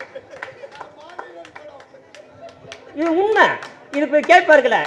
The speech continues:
அதே மாதிரி இந்த படிக்கட்டுல ஏ பிளாக், பி பிளாக், சி பிளாக். நான் சொல்ற அந்த மூணு பிளாக்களும்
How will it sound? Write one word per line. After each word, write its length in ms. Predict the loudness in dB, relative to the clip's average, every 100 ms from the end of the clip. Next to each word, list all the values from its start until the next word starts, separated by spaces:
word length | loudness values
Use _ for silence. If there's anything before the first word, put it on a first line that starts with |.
| -6
அதே 240 | -6 0 2
மாதிரி 200 | 2 -2
இந்த 140 | -4 -2
படிக்கட்டுல 560 | 0 2 0 0 2
ஏ 140 | 4 2
பிளாக், 380 | 2 -4 -4 -8
பி 120 | -8
பிளாக், 320 | -4 -4 -4
சி 220 | -8 -10
பிளாக். 420 | -6 -4 -4 -6
நான் 160 | -6 -4
சொல்ற 180 | 0 0
அந்த 220 | 0 -2
மூணு 260 | -4 -4 -2
பிளாக்களும் 540 | 0 2 2 0 -2